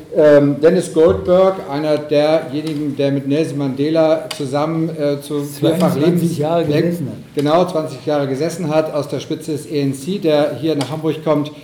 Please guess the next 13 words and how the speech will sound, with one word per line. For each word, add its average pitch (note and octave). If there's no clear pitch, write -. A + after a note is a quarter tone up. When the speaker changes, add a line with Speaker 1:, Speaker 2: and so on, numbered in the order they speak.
Speaker 1:
und, D3
äh, D3
der C#3+
sicherlich D3+
auch, D#3
äh, D#3+
eine D#3
interessante D3
Person C#3+
ist, C#3+
die D3+
dort, C#3+
äh, C#3